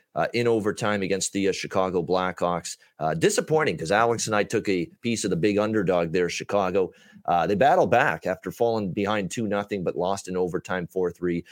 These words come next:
And then the late game was, uh, Edmonton, Seattle. Credit to Edmonton. They got behind two nothing early, uh, rallied back for a five three victory. Keep an eye on Warren Foegele.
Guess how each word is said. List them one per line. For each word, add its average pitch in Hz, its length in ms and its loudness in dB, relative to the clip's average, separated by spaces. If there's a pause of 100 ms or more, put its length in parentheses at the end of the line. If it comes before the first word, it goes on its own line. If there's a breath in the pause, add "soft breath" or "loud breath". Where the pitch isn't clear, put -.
(220 loud breath)
And 127 80 4
then 139 120 6
the 127 80 6
late 160 260 4
game 143 260 2
was, 107 220 0
uh, 98 160 4
Edmonton, 127 440 0
Seattle. 113 600 2 (840)
Credit 180 300 0
to 131 100 4
Edmonton. 131 420 0
They 85 80 -2
got 120 220 0
behind 117 340 -2
two 131 160 -6
nothing 104 360 -2
early, 95 400 0 (260 soft breath)
uh, 98 200 2
rallied 113 420 2
back 123 320 2
for 95 140 0
a 85 60 -2
five 117 420 0 (140)
three 117 400 -2
victory. 113 640 -2 (400 soft breath)
Keep 202 200 0
an 208 80 4
eye 180 180 4
on 147 120 2
Warren 139 300 2
Foegele. 110 500 0